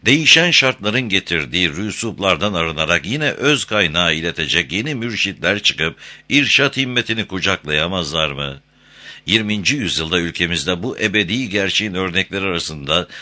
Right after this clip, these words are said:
Bediüzzaman Said Nursi'nin hususi ve müstesna yeri vardır. Said Nursi'nin bugün sadece Anadolu'nun değil, komşu İslam ülkelerinden bütün Müslüman dünyasına kadar yayılmış,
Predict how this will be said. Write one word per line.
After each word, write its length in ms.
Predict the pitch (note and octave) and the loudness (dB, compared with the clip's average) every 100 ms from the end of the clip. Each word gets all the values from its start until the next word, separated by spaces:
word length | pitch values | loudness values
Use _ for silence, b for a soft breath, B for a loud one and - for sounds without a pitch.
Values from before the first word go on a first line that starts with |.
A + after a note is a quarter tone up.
| B | B
Bediüzzaman 760 | - B2 D3+ D3+ C#3 C3+ C3 C3 | 0 0 0 -4 -4 -2 0 -2
Said 400 | - F#2 A2+ F2 | 0 2 0 0
Nursi'nin 460 | G#2+ G2+ - G2+ F2+ | -4 -2 -2 -2 -4
hususi 720 | E2+ G#2+ G#2 G2+ E2 C3 F#2+ | -6 -8 -6 -6 -4 -2 0
ve 100 | F#2 | 0
müstesna 640 | F2+ - F2 F2 D#2 F#2+ | 0 -4 -2 -4 -2 0
yeri 300 | E2 C#2 D#2 | 0 -2 -2
vardır. 580 | D#2 C2 A#1+ B1+ A#1+ - _ _ B B B B B B B | -2 -4 -6 -8 -8 -14 _ _ B B B B B B B
Said 380 | - C3 G3+ - | 4 4 4 0
Nursi'nin 540 | A#2 E2+ - F#2 F#2 | -2 -2 0 0 -2
bugün 240 | A2+ C3+ B2+ | -2 -2 -2
sadece 380 | - D#3 C3 | 0 0 2
Anadolu'nun 680 | F2+ F#2+ A2 D#2+ D2 D#2 C#2+ | 0 0 0 -2 -4 -6 -2
değil, 300 | C#2+ D2 G2 B B B | 0 0 -4 B B B
komşu 380 | C#3+ D#3+ - | -2 2 0
İslam 460 | D3 C#3 - G#2 A#2+ | 0 -2 0 0 0
ülkelerinden 680 | A2 A2 G2+ F#2 F2 E2+ D2+ | -2 0 2 2 2 0 0
bütün 260 | F#2+ C#3+ | -4 -4
Müslüman 600 | G2+ G2 - F2 F#2+ G#2+ | -4 -6 -6 -4 -2 -2
dünyasına 560 | E2 E2 E2 D#2+ E2 A2 | -2 0 0 0 0 0
kadar 280 | E2+ D#2 D#2+ | 0 0 2
yayılmış, 720 | D#2+ D#2+ D2+ C#2 C#2+ F#2 | 2 2 0 -4 -2 0